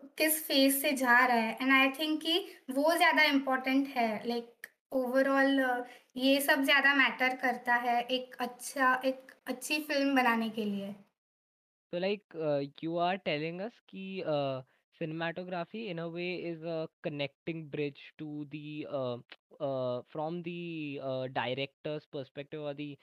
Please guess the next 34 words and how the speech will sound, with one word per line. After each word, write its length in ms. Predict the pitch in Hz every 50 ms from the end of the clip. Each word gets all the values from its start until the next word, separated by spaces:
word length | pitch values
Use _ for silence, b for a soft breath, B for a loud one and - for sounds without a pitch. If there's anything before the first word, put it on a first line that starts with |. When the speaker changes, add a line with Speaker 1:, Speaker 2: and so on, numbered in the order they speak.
| b b b b _ _ _ _
Speaker 2:
cinematographer's 760 | 170 160 160 160 156 160 180 170 175 175 160 - 170 170 - _ -
perspective 540 | 147 139 - _ - 151 147 - - 190 196 185
to 180 | 185 180 170 165 156
the, 120 | 175 180 175 175 170 170
like, 200 | 170 160 - _ - 139 135
audience। 420 | 135 135 127 120 110 110 - - -
Like, 200 | 127 123 120 - _ 170
it's 240 | 147 - - 165 156
a 40 | 151 143 - - 160
connection 560 | 147 139 139 131 - - - - 160 156 147
that 180 | 135 127 - 139
you 80 | 131 127 -
build। 240 | 127 127 151 196 214 b b b b b b b -
Also, 340 | 147 151 151 - - 185 185 180 175
like, 140 | 175 170 - _ _ _ _ -
keeping, 400 | 165 170 - _ 180 180 185 185 185 180 175 175
uh, 260 | 165 170 160 160 156 160
the 80 | 165 180 - _
technical 480 | 160 143 - 160 156 160 151 - 175 165 147
sides 400 | - 170 156 151 160 156 151 151
और 180 | 156 151 151 151
जो 160 | 147 156 151
भी, 160 | 143 156 160 160 156 156
uh, 260 | 143 147 143 143 139 139 139 139
back 260 | 123 127 - - 156
end 180 | 156 156 156 - _ _
चीज़ें 240 | - 160 147 143 151 -
चलती 220 | - 165 151 - 196
हैं, 60 | 202
like, 160 | 202 196 175 147 -
just 240 | 139 127 147 - _ _
the 80 | 175 175 - 175
cinematography 720 | 151 151 151 147 147 147 151 160 160 151 151 - 165 160
of, 220 | 156 156 156